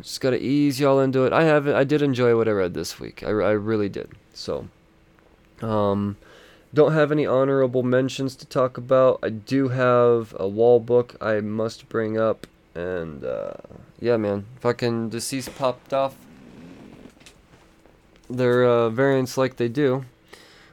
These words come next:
Like they do. Oh, I guess I do have an honorable mention. What am I saying? I've got Dollhouse Family, number six. I just, for whatever reason, I don't have number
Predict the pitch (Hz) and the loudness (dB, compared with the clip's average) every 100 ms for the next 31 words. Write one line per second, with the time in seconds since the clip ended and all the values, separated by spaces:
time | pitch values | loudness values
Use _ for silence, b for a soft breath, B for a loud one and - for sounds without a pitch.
0 | - 131 127 127 123 127 135 120 113 - | -6 -6 -4 -2 -2 0 2 2 -2 -12
1 | _ - 180 185 214 208 208 160 110 104 | _ 0 2 0 -2 -2 0 0 0 0
2 | 101 101 95 98 92 92 101 101 113 123 | 0 -2 -2 -4 -6 -8 -10 -4 0 0
3 | 117 107 82 104 123 110 131 135 120 98 | 0 -2 -6 -2 -2 0 2 2 2 0
4 | - 107 95 92 107 107 - 107 - - | -2 -6 -4 -4 -4 -4 -6 -8 -8 -12
5 | - B B B B - 113 120 110 - | -18 B B B B -6 -4 -4 -6 -4
6 | 120 143 151 123 139 110 92 101 113 - | 0 2 2 0 -2 -2 -4 0 0 0
7 | 123 113 127 120 123 113 | -4 -4 -2 -2 0 -2